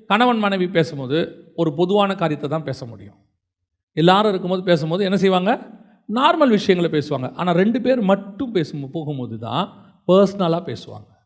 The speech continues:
அந்த இடத்துக்கு தான் நீங்கள் நானும் வரணும். பர்சனலையும் தாண்டி பல நேரங்கள்ல கணவன் மனைவியா இருந்தாலும் தங்களுடைய பாஸ்ட் லைஃப்ல நடந்ததான சில விஷயங்களை மறைச்சே வச்சிருப்பாங்க.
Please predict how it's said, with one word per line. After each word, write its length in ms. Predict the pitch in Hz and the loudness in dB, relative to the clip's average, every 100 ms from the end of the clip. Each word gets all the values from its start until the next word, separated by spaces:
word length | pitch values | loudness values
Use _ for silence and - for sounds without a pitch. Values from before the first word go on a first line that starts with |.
| _ _ _ _ _ _ _ _ _ _ | _ _ _ _ _ _ _ _ _ _
அந்த 440 | 165 226 226 202 | 0 0 2 4
இடத்துக்கு 360 | 190 208 214 190 | 4 4 2 0
தான் 140 | 202 | 0
நீங்கள் 240 | 175 170 | 0 0
நானும் 260 | 147 143 135 | -2 -4 -4
வரணும். 300 | 123 120 95 - _ _ _ _ _ _ - | -6 -8 -12 -20 _ _ _ _ _ _ 2
பர்சனலையும் 720 | 196 247 247 247 220 220 220 | 6 6 2 0 2 2 0
தாண்டி 880 | 220 170 185 196 196 131 120 165 185 - - _ _ _ _ _ _ _ | 0 0 0 0 -2 -2 -2 -4 -6 -12 -20 _ _ _ _ _ _ _
பல 280 | 135 165 185 | 2 2 4
நேரங்கள்ல 960 | 185 190 180 151 143 143 104 113 151 - - _ _ _ _ | 4 2 2 0 0 0 -2 -6 -8 -10 -20 _ _ _ _
கணவன் 420 | 160 190 202 185 | -2 0 0 0
மனைவியா 420 | 170 180 180 170 | 0 2 2 4
இருந்தாலும் 840 | 160 180 180 160 147 147 110 131 - - _ _ - | 4 2 2 0 0 -2 -4 -8 -10 -18 _ _ -6
தங்களுடைய 420 | 165 165 156 - | 0 2 2 0
பாஸ்ட் 460 | 185 262 285 - | -2 2 0 2
லைஃப்ல 380 | 202 233 214 208 | 4 4 2 0
நடந்ததான 580 | 170 170 185 180 175 190 | 0 -2 -2 0 0 0
சில 280 | 180 165 139 | -2 -2 0
விஷயங்களை 640 | 131 170 214 185 151 139 | -2 0 2 2 0 -2
மறைச்சே 360 | 170 143 160 - | -2 -2 -2 0
வச்சிருப்பாங்க. 640 | 165 139 131 - 101 107 | -2 -2 -8 -14 -16 -18